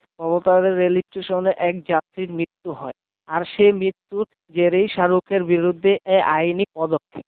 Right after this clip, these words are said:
এই ঘটনায় শাহরুখ খানের বিরুদ্ধে অভিযোগ দায়ের করতে যান জিতেন্দ্র সোলা-, সোলাস্কি নামে এক ব্যক্তি। তার আইনজীবী জুনেইদ সাইদের দাবি, অভিনেতার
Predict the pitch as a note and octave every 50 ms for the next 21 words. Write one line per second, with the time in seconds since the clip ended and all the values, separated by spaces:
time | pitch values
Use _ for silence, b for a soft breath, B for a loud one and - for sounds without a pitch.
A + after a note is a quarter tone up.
0 | _ _ _ _ _ _ _ _ _ _ _ _ _ - G3 G3 G#3 A#3 A3 F#3
1 | F3+ F#3 - - F#3+ F#3+ F#3 F#3 G3+ G3+ - - D#3+ E3+ F3 F3+ F#3+ _ - F#3+
2 | F3+ F#3 F#3+ F3+ E3 F3 E3+ E3+ F3 F3 - - F#3+ G3 - - F3+ F3 F3 F3+
3 | F#3 E3 F#3 F#3+ F#3 F3 D#3+ E3+ E3 D#3+ F3 F#3 - F3+ E3+ E3 - _ _ -
4 | F#3 G3 - _ _ _ _ _ E3+ F3 E3+ E3+ D3+ D#3 F3+ A3 C4 - _ _
5 | _ _ _ _ D#3+ E3 F3 - - G3 F#3+ F#3+ F#3+ F#3 G3 G3 G3+ G#3 A3 G#3+
6 | _ _ _ _ _ _ _ - F#3+ F#3 F#3 F#3 F#3 - - F#3 F3+ - - F#3
7 | F#3 F#3+ F#3+ F3+ _ _ _ - G#3 G3+ F#3+ F3+ E3+ F3 F3+ G3+ G3+ - D#3+ E3+
8 | F3+ F3 D3+ - E3 D#3 - _ _ D3 C3+ - _ _ _ _ - F#3 F#3+ G3+
9 | G3+ - - E3 F3 F#3+ G3 F#3+ F#3+ F3+ E3+ G3 G3 F3 G3 G#3 A3 A3+ G#3 F#3+
10 | D#3+ D#3+ F3 F3 F3 F3+ F#3+ F#3+ F#3+ F#3+ G#3 A3 - _ _ _ _ _ - F#3+
11 | F3 F3 F#3 F#3 F#3 E3+ G3 G3 G3 F3 D#3+ E3+ D3+ D3 D#3 E3 F#3 G#3 - _
12 | _ _ _ - G3 F#3+ F#3 G3+ G3+ G3 G3 G3 G3 F#3+ - - G3 G3 G3+ A3